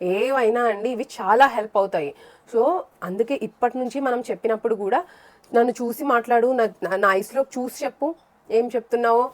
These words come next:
ఇలా మనం చెప్తూ వచ్చాము అంటే వాళ్ళకి అన్నీ అర్థమవుతాయి. And మనము ఇప్పటి నుంచి ఐ కాంటాక్ట్ ఇచ్చి అన్నీ నేర్పించాము అంటే they will grasp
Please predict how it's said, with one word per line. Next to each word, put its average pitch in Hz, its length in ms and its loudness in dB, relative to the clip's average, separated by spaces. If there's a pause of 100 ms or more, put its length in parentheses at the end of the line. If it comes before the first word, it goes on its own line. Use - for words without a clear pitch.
ఇలా 220 180 2
మనం 240 300 2
చెప్తూ 220 260 0
వచ్చాము 208 460 0
అంటే 214 220 -2
వాళ్ళకి 180 460 -4
అన్నీ 196 200 -2
అర్థమవుతాయి. 196 600 -2 (360)
And 214 100 0
మనము 202 380 2
ఇప్పటి 240 300 0
నుంచి 247 200 2
ఐ 214 100 0
కాంటాక్ట్ 226 460 0
ఇచ్చి 214 180 -6
అన్నీ 202 200 0
నేర్పించాము 202 720 -2
అంటే 202 200 -4
they 196 400 -4
will 277 140 -4
grasp 214 320 0